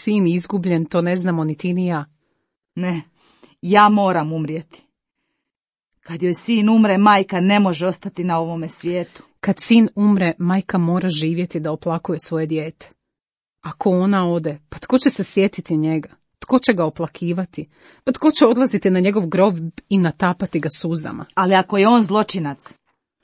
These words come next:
Speaker 1: Majka mora živjeti da popravi zlo što ga je on počinio. Majka mora moliti.
Speaker 2: Ali zločinac?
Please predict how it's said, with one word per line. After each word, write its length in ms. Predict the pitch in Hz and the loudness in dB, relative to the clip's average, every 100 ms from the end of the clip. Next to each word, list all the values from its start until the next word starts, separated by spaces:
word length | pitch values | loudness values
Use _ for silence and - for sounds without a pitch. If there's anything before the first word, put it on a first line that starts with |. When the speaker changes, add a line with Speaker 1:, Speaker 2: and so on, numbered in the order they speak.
| _ _ - | _ _ 2
Speaker 1:
Majka 340 | 196 220 208 | 4 4 4
mora 380 | 185 175 185 202 | 6 6 4 4
živjeti 500 | 151 170 175 180 160 | 2 0 0 -2 -4
da 80 | 156 | -2
popravi 440 | 175 170 190 165 | -2 -2 -2 -2
zlo 240 | 156 165 | -2 -4
što 240 | 165 - 160 | -6 -8 -8
ga 100 | 160 | -4
je 80 | 160 | -4
on 160 | 160 | -4
počinio. 640 | 147 165 - 160 165 156 156 _ _ _ _ _ | -6 -10 -4 -2 -2 -4 -8 _ _ _ _ _
Majka 360 | 214 233 247 - | 4 6 6 4
mora 220 | 214 214 | 4 2
moliti. 340 | 180 170 170 - | 2 2 -2 2
Speaker 2:
Ali 280 | 214 220 | 4 4
zločinac? 800 | 202 247 269 254 226 135 - - | 2 4 2 2 -4 -6 -10 -16